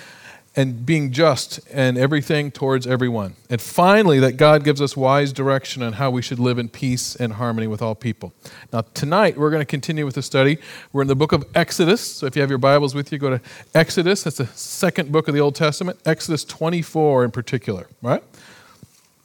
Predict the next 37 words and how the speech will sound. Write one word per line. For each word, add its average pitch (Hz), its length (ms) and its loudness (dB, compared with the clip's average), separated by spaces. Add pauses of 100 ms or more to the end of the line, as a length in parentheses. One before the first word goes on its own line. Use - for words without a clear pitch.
(2250)
So 139 100 0
Exodus 147 380 0
twenty-four, 160 680 0
we're 151 120 -2
gonna 139 80 -2
start 156 260 0
with 135 140 -4
verses 139 400 -4 (480)
one 156 420 2
and 175 100 0
two. 139 200 2
Let's 135 140 0
just 165 200 -4
jump 170 240 -2
right 165 240 4
in 160 140 4
and 147 80 4
let's 139 120 4
see 175 160 0
what 160 120 2
it - 20 -4
has 143 360 2
to - 140 -4
say. 123 460 2 (1400)
And 127 140 -4
this 165 140 -2
is 135 100 -4
what 139 160 4
it 226 100 -2
tells 120 320 0
us. - 240 -14 (680)
Then 196 280 6
the 220 80 6
Lord 196 340 6
said 170 220 2
to 156 80 0
Moses, 143 600 0